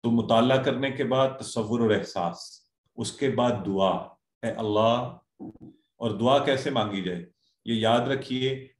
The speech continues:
अगर तो हम यूं दुआ मांगें कि हाथ खड़े हों, दिल इसमें शामिल ना हो, आंखों में नींद आ रही हो,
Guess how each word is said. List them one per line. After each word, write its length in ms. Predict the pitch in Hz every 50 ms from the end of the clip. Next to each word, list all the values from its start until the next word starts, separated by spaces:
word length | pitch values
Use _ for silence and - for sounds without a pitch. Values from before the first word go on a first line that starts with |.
| - 110
अगर 220 | 117 117 139 139
तो 140 | 143 143 143
हम 140 | 139 127 127
यूं 120 | 139 143
दुआ 240 | 135 127 123 123 123
मांगें 400 | 120 117 113 113 117 117 120 117
कि 100 | 120 123
हाथ 360 | 107 101 110 117 123 123 - - -
खड़े 240 | 120 110 117 120 123
हों, 520 | 117 120 117 113 113 110 110 - _ _ _ _ _ _ _ -
दिल 180 | 101 120 123 127
इसमें 260 | 123 123 - 120 113
शामिल 380 | - - 107 104 110 117 123 123
ना 160 | 117 117 117
हो, 500 | 110 104 107 107 104 104 - - _ _ _ _ _
आंखों 320 | 110 113 117 113 113 135 131
में 200 | 127 127 123 117
नींद 300 | 113 110 113 120 120 117
आ 120 | 110 110
रही 220 | 113 117 117 113 110
हो, 360 | 107 104 104 101 - -